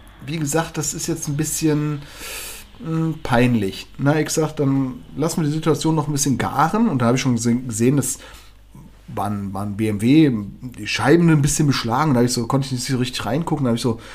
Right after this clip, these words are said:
versucht reinzugucken, ob da auf dem Beifahrersitz irgendwie ein nackter Mann sitzt zum Beispiel. Oder, äh, irgendwelches Spielzeug rumliegt oder irgendwas anderes, was mir da jetzt, äh,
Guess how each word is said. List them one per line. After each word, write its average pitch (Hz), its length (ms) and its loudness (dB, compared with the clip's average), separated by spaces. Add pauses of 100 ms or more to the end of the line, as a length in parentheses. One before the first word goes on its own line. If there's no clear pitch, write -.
versucht 120 320 -2
reinzugucken, 147 600 0
ob - 80 -4
da 120 80 2
auf 107 140 0
dem 98 80 -4
Beifahrersitz 135 720 0
irgendwie 120 540 2 (340)
ein 110 80 -2
nackter 101 280 -4
Mann 120 200 2
sitzt 170 320 -2
zum 143 140 0
Beispiel. 143 600 4 (480)
Oder, 104 440 0 (140)
äh, 95 420 -12
irgendwelches 120 320 2
Spielzeug 185 680 6
rumliegt 180 560 2
oder 113 340 0 (260)
irgendwas 147 320 4
anderes, 196 400 2
was 139 120 -6
mir 139 140 4
da 127 80 4
jetzt, 127 300 0
äh, 120 300 -2